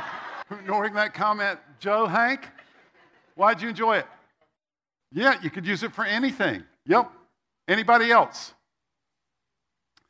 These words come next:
Somebody s-, got to meet new people? Exactly. Hand them money. Okay? You know, for me, the key, somebody said it at the nine o'clock service. Somebody said,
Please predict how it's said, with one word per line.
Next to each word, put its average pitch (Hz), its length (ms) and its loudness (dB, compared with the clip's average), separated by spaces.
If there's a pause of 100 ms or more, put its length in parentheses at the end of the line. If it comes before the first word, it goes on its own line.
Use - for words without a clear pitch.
(140)
Somebody 208 300 0
s-, - 120 -10 (1800)
got 196 160 4
to 185 60 -6
meet 202 200 -4
new 202 140 -8
people? 226 400 -6
Exactly. 208 480 0
Hand 220 240 0
them 220 100 4
money. 254 340 0 (2000)
Okay? 170 360 -2 (1000)
You 170 80 -8
know, 196 200 -2 (140)
for 180 100 -6
me, 214 340 -4
the 156 120 -8
key, 180 460 -6 (260)
somebody 185 360 -4
said 185 260 -4
it 180 80 -6
at 170 80 -8
the 165 80 -8
nine 170 180 -2
o'clock 170 300 -4
service. 160 500 -12 (1080)
Somebody 165 240 -4
said, 156 340 -4